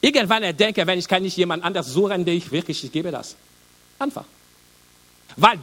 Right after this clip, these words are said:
Gott liebt die Menschen und möchte die Menschen segnen. Und er kann die Menschen nur segnen durch andere Menschen.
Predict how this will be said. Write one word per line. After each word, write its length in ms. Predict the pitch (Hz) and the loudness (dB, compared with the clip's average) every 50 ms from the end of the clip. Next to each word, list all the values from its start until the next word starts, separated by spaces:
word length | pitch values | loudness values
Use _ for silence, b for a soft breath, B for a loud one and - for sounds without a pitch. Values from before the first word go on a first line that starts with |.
| 117 - | 0 2
Gott 360 | - 294 285 - - - - _ | 4 4 4 2 -4 -14 -10 _
liebt 300 | - 156 170 208 175 131 | 0 2 2 2 2 0
die 80 | 165 170 | -2 -2
Menschen 380 | 185 190 190 175 - 113 98 - - _ _ _ _ _ _ _ _ _ B B - | 0 -2 -2 -4 -6 -8 -12 -14 -18 _ _ _ _ _ _ _ _ _ B B 2
und 140 | 185 175 | 4 4
möchte 220 | 185 240 240 - 208 | 4 4 2 0 0
die 100 | 170 185 | 0 2
Menschen 320 | 196 226 220 - 190 175 | 2 0 0 0 -2 -2
segnen. 420 | 135 123 180 233 202 131 113 107 - - _ _ _ B B 220 | 0 0 0 0 0 -2 -6 -8 -14 -20 _ _ _ B B 2
Und 140 | - 220 233 | 4 4 4
er 100 | 240 226 | 4 4
kann 240 | - 330 370 370 285 | 2 2 2 2 2
die 100 | 269 254 | 2 2
Menschen 420 | 254 294 339 302 - 277 254 240 | 2 2 0 0 0 0 2 2
nur 240 | 277 330 349 294 240 | 2 4 4 2 2
segnen 540 | 170 151 151 247 320 320 240 254 254 214 170 | 0 0 0 2 2 2 2 2 0 2 2
durch 200 | 277 277 - 285 | 2 2 4 4
andere 320 | 240 269 277 262 226 233 226 | 4 4 4 4 0 0 0
Menschen. 400 | 254 285 277 - - 135 107 | 0 -2 -2 -4 -6 -8 -10